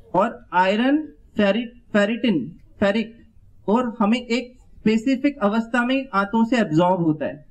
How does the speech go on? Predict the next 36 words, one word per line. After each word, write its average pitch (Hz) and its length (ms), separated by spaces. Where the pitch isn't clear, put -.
भले 202 220
आप 220 300
iron 202 320
की 233 100
tablet 202 480
लें 143 320
जो 160 100
allopathy 170 440
वाले 165 180
देते 151 280
हैं, - 160
जरूरी 220 420
नहीं 254 180
कि 262 100
उससे 247 240
आपका 233 260
hemoglobin 220 640
बढ़ 185 180
जाए। 151 340
Hemoglobin 233 840
blood 180 460
के 254 80
अंदर 254 280
जो, 269 280
अ, 175 460
रहता 180 340
है, 233 160
हीम 220 360
और 233 160
ग्लोबिन 208 400
का 247 140
एक 240 140
compilation 185 640
होता 151 160
है 156 100
हीमोग्लोबिन, 156 720